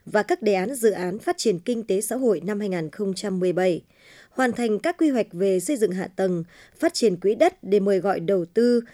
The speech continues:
tháo gỡ khó khăn trong công tác giải phóng mặt bằng các dự án phát triển quỹ đất,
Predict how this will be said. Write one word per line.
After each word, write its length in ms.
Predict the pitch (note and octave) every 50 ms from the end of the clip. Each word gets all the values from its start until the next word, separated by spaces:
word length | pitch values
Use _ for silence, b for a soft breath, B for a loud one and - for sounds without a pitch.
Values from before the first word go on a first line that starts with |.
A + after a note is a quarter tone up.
| B B -
tháo 140 | - A3 A3
gỡ 140 | A3+ - B3
khó 200 | - - F#3+ F#3+
khăn 340 | F#3+ - A3 A3 G#3+ G#3 F#3+ b b b -
trong 240 | - A#3 A3 G#3 F3+
công 180 | - A3 F3+
tác 280 | C3+ G3+ B3+ D#4 E4 -
giải 180 | F3+ G#3+ G3
phóng 180 | E3+ - F3 G#3+
mặt 160 | C#4+ A#3 D#3+
bằng 280 | D#3+ F#3+ F#3+ F3+ E3+ E3
các 180 | - C#4+ D#4+
dự 120 | - - G3+
án 180 | F3 D#3+ F3+
phát 220 | G#3 - D4+ E4 -
triển 260 | - A3+ G#3 E3+ C#3+
quỹ 160 | - D#3+ E3+
đất, 200 | G#3 C4 E4+ -